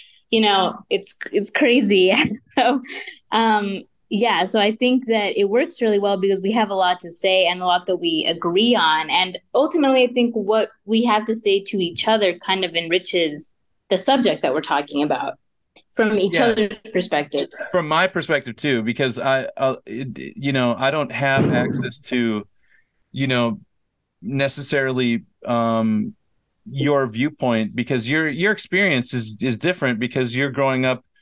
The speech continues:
Speaker 2: you're in your twenties right now, in the two thousand twenties. I grew, I went, I turned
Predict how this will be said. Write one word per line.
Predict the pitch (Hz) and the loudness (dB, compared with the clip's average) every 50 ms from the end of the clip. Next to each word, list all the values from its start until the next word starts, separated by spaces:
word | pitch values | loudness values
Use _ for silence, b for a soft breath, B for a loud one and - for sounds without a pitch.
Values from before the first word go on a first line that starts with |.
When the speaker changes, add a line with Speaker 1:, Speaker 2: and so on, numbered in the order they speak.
| _ _ _ _ _ _ _ _ | _ _ _ _ _ _ _ _
Speaker 2:
you're | - 131 143 147 | -4 -2 -2 0
in | 139 143 143 135 | 0 0 0 0
your | 127 117 | 0 -2
twenties | 123 - - 139 139 143 135 123 113 - | -2 -2 -2 0 0 2 2 0 0 0
right | 120 123 120 117 | -2 -2 0 0
now, | 120 120 120 120 120 117 117 113 | 0 0 2 2 2 0 0 -2
in | - - 120 120 117 117 117 | -2 -2 0 0 2 2 2
the | 113 117 117 113 113 110 107 110 - _ | 2 0 0 0 0 0 -2 -2 -6 _
two | - 175 170 | -4 -4 -2
thousand | 165 143 120 113 110 98 101 - | 0 0 0 0 0 -2 -8 -6
twenties. | - 120 110 104 104 104 101 104 104 - - - - - | -4 -2 -2 0 0 0 0 -2 -4 -6 -10 -10 -6 -2
I | 131 147 | -2 -2
grew, | 151 135 147 143 131 120 | -2 -2 -2 -2 -2 0
I | 113 123 131 139 | 0 0 0 0
went, | 143 151 147 120 - | 0 -2 -2 -2 -2
I | - 127 139 | -2 -2 -2
turned | - - 160 139 131 120 110 107 | -2 -2 -2 0 2 0 0 -2